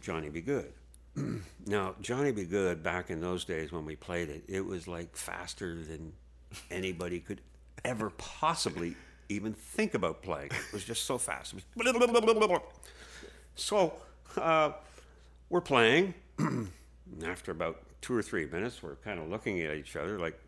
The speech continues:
"Where is this guy?" <laughs> And we keep playing, we keep playing. You know, we didn't,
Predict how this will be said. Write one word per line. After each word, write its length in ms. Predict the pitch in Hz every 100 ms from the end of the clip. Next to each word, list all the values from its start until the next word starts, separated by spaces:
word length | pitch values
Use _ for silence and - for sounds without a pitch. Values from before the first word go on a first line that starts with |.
| -
"Where 180 | 101 135
is 140 | 170
this 180 | 208 156
guy?" 280 | - - - - - - - - - - - -
<laughs> 240 | 120 - 120 - - - - - - -
And 100 | 101
we 100 | 87
keep 260 | - 92 -
playing, 360 | 80 95 127
we 100 | 95
keep 260 | 82 98 -
playing. 300 | 85 95 113
You 60 | 101
know, 100 | 82
we 80 | 98
didn't, 200 | 104